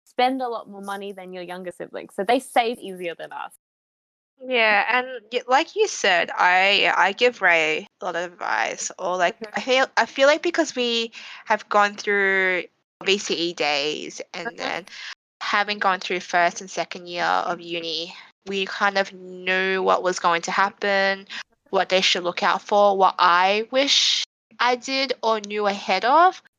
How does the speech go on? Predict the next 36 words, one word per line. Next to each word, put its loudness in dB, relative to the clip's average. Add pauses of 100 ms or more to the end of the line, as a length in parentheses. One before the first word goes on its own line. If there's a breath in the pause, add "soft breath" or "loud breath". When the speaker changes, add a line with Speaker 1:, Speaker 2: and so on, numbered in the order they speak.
Speaker 1:
Yeah. -2
Speaker 2:
For 4
example, -4
like, 0 (420)
joining -8
clubs 0
or -2
joining 0
the 0
right 0
clubs, 0 (280 loud breath)
looking -6
out 0
for, 2 (180)
especially -2
with -2
the -2
big -4
four -4
firms, -4
they -2
do -6
a -6
lot -2
of -10
cadet -4
programs. -2 (120)
Speaker 1:
Mm-hmm. -6
Speaker 2:
Wish 0 (240 loud breath)
personally -2
that -8
someone -4
told 0
me -6
way 0
ahead -2